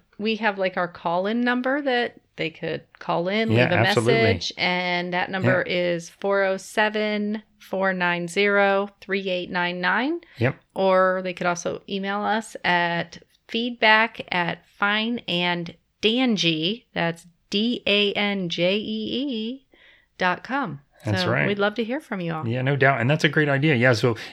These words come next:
Speaker 2: if there's things that, that you wanna know about us to start, or if there's things that you want us to talk about on the show, we're going to do our best to actually post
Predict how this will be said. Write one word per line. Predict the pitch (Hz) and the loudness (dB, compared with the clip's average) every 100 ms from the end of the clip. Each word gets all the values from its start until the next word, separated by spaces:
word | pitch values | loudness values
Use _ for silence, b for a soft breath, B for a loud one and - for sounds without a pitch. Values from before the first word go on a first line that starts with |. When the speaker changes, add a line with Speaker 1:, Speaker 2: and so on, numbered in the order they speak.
| - | 0
Speaker 2:
if | 127 | 4
there's | 143 131 | 4 2
things | 165 165 139 | 2 2 4
that, | 143 135 123 | 2 2 4
that | 127 123 - | 4 4 0
you | 120 | 2
wanna | 127 127 117 | 4 4 6
know | 110 117 | 6 6
about | 110 107 98 | 4 4 4
us | 101 135 - | 4 4 0
to | - 123 | 0 0
start, | - 110 98 104 135 - - | 2 4 6 6 2 -8 2
or | 110 110 | 6 6
if | 107 | 4
there's | 120 107 - | 2 2 0
things | 123 117 113 104 | 0 2 2 2
that | 113 113 110 110 | 2 4 0 0
you | 110 | 0
want | 113 113 113 | 4 4 4
us | 104 104 | 2 0
to | 107 | -2
talk | 110 101 104 | 2 2 2
about | 113 113 | 4 4
on | 113 | 4
the | 113 | 2
show, | 104 - 110 117 127 B B B | 2 4 6 6 2 B B B
we're | 127 | 2
going | 131 139 143 | 4 4 2
to | 127 | -2
do | 117 127 | 0 4
our | 123 113 | 6 6
best | 110 117 110 - - | 6 6 6 -2 -6
to | - 110 107 104 98 - B B B B B | -2 2 2 2 0 -4 B B B B B
actually | 117 120 - 107 | 4 4 4 0
post | - - 123 107 98 - | -2 4 6 6 4 -2